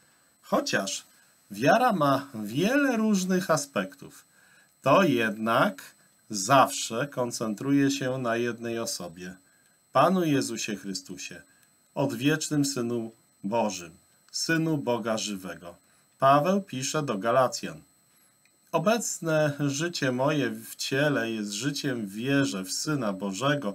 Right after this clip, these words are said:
który mnie umiłował i wydał samego siebie za mnie".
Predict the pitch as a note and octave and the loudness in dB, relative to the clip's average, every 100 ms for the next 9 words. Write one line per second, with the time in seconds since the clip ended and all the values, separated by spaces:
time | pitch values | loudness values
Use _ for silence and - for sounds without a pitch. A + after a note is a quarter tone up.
0 | - - - _ - C3+ A#2 A2+ A2+ C#3 | -10 -20 -20 _ 0 0 2 0 0 -2
1 | - F#3 F3+ D3 C3 B2+ B2+ B2+ A2+ G#2+ | -2 -2 0 2 2 4 2 0 -6 -6
2 | G#2+ A2+ A2 A#2+ G#2 G#2 F#2+ G2+ - F#2 | -4 -4 -2 -2 -2 -2 -6 -8 -6 -2
3 | C#3+ A2+ G2+ G2+ G2 G2+ G#2 | -2 0 -2 0 -2 -2 -4